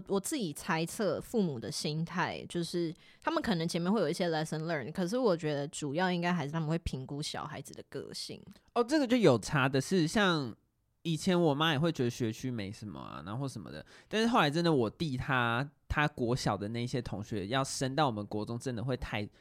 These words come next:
Speaker 2: 真的，真的以后会去跳正头，
Speaker 1: 嗯，
Speaker 2: 我，
Speaker 1: 嗯，嗯。
Speaker 2: 我妈会怕。
Speaker 1: 嗯。
Speaker 2: 要不然我，你看我妈也是把我送到我们就是正头，正，正头国中。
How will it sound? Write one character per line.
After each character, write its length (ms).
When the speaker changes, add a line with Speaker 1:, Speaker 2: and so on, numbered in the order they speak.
Speaker 2:
真 160
的， 120
真 260
的 60
以 160
后 100
会 100
去 140
跳 180
正 280
头， 160
Speaker 1:
嗯， 100
Speaker 2:
我， 80
Speaker 1:
嗯， 120
嗯。 60
Speaker 2:
我 60
妈 220
会 180
怕。 360
Speaker 1:
嗯。 180
Speaker 2:
要 80
不 60
然 100
我， 180
你 80
看 160
我 100
妈 200
也 60
是 60
把 180
我 60
送 220
到 160
我 60
们 240
就 100
是 260
正 180
头， 280
正， 240
正 120
头 160
国 220
中。 160